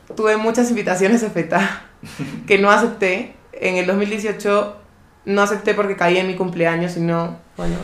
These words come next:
una niña de diecisiete años diciendo, "Yo no quiero que mi cumpleaños sea en feta". <laughs>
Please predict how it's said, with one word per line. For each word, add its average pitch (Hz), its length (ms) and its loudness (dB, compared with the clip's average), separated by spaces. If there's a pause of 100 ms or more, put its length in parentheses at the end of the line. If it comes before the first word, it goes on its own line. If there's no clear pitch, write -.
(100)
una 185 220 -2
niña 196 460 2
de 185 140 0
diecisiete 190 460 -4
años 190 260 0
diciendo, 185 300 -4
"Yo 196 160 -4
no 214 100 -8
quiero 208 220 -8
que 214 80 -8
mi 202 120 -4
cumpleaños 180 480 -2
sea 185 180 -8
en 185 140 -8
feta". 175 360 -12
<laughs> - 340 -14